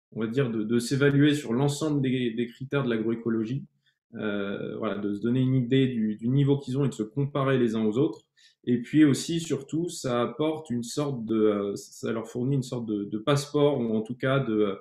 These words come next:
reconnaissance des pratiques qui sont mises en œuvre, qui était une demande jusqu'à maintenant sur le terrain, euh, disant que, euh, nombre de, euh, référentiels, ben, ne prenaient pas en compte justement ces questions de vie du sol, de carbone, de,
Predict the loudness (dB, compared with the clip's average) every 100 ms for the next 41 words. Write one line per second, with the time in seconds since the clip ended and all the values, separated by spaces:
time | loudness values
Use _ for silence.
0 | _ _ 0 2 4 2 2 0 -2 -2
1 | -4 -6 -6 -6 -8 -8 -8 -4 -4 -2
2 | 0 0 -2 -10 -8 -4 0 2 2 0
3 | -4 -8 -8 -6 -6 -8 -6 -6 -4 -4
4 | -6 -10 _ _ _ -16 -10 -6 -2 -2
5 | -2 0 2 4 4 2 2 0 -2 -2
6 | 0 0 -2 -4 -6 -6 -4 -2 -2 -4
7 | -2 0 0 0 -2 -4 -6 -6 -2 -2
8 | -2 -4 -4 -4 -6 -6 -8 -6 -6 -8
9 | -10 -10 -8 -6 -8 -10 -10 -10 -6 -2
10 | -2 -4 -4 -6 -4 -2 0 -2 -6 -10